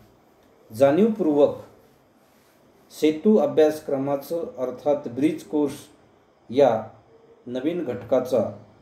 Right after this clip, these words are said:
अ, समावेश आपल्या महाविद्यालयाने केलेला आहे. त्याबद्दल महाविद्यालयाचे, अ, आमचे मार्गदर्शक तथा महाविद्यालयाचे प्राचार्य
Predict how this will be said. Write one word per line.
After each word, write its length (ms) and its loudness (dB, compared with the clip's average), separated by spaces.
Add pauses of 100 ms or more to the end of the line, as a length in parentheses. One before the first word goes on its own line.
(460)
अ, 300 -6 (840)
समावेश 800 0
आपल्या 260 -4
महाविद्यालयाने 680 -4
केलेला 400 -2
आहे. 220 0 (520)
त्याबद्दल 520 0 (440)
महाविद्यालयाचे, 960 -2 (1300)
अ, 40 -8
आमचे 500 -4
मार्गदर्शक 840 0
तथा 500 0 (100)
महाविद्यालयाचे 600 -2
प्राचार्य 680 0